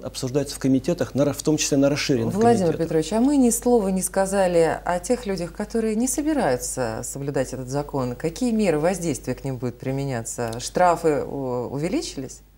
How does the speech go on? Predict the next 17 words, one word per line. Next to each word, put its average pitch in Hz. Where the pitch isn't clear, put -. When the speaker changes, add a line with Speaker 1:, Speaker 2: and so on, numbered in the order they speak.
Speaker 1:
Нет, 170
штрафы 160
не 151
увеличиваются, 147
они 127
остаются 127
те 127
же 123
самые, 156
э, 123
пока. 123
Потому 131
что -
это 131
все-таки, 131
м, 117
не, 135